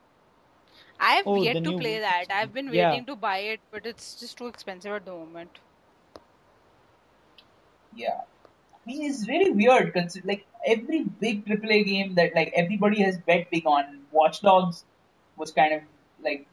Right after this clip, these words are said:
Speaker 3: this Destiny, and what's the next big release coming out?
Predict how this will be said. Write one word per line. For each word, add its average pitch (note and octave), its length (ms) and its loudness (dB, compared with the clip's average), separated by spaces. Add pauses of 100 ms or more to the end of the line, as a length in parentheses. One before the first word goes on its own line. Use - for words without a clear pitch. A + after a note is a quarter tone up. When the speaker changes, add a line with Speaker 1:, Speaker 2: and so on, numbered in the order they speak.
(140)
Speaker 3:
this D3 380 -6
Destiny, D3+ 640 -4
and C#3+ 540 -8 (680)
what's G#3 200 6
the D#4 80 4
next A3 360 2
big G3 240 0
release F3 520 -2
coming D3 280 2
out? C3+ 220 2